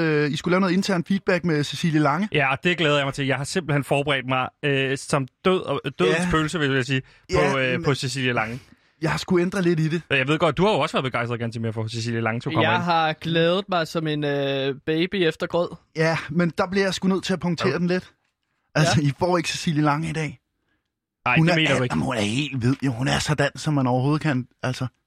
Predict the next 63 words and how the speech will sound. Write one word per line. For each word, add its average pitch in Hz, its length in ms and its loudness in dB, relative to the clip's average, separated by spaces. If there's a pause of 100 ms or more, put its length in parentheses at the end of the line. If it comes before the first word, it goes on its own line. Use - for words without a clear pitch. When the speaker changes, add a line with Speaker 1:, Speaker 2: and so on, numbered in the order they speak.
(120)
Speaker 2:
Ja, 143 60 2
det 135 120 2
er 143 40 4
jo 135 60 4
det. 139 160 2 (280)
Det 143 60 2
er - 20 4
jo 139 60 2
skidegodt. 135 500 0
Speaker 1:
Nej, 165 180 0
nej, 220 80 2
vi 202 120 0
skal 196 180 0
have 220 220 2
nogen, 226 380 0
der 175 60 -4
er 165 40 -4
brune 214 360 -2
i - 20 0
huden. 208 120 -2
Speaker 2:
Det 214 40 2
er - 40 4
jo 147 40 4
også 165 120 0
hende, 190 120 2
vi 185 80 2
har 170 80 4
brugt 170 280 -2
som - 220 -6
galionsfigur. 135 600 -4
Det 120 120 -8
er 143 40 4
jo 139 100 4
hende, 165 180 2
hun 160 100 4
er 196 40 2
svær 165 200 -2
at - 60 -6
slå 156 180 -2
på. 135 260 -4
Det 135 60 -2
er - 20 0
jo, - 40 0
Speaker 1:
Ja, 117 60 0
men 151 60 0
Speaker 2:
man - 20 4
Speaker 1:
det 175 80 2
er 185 40 0
Speaker 2:
skal 170 100 2
ikke 185 120 0
Speaker 1:
selvfølgelig 185 220 2
Speaker 2:
putte 190 60 -4
Speaker 1:
rigtigt. 160 120 -8 (360)
Men 147 180 0
det 165 80 2
er 165 40 4
ikke 170 140 0
det, 170 100 -2
det 143 60 -6
drejer 151 180 2
sig 156 100 -2
om 139 80 0
herinde. 139 220 0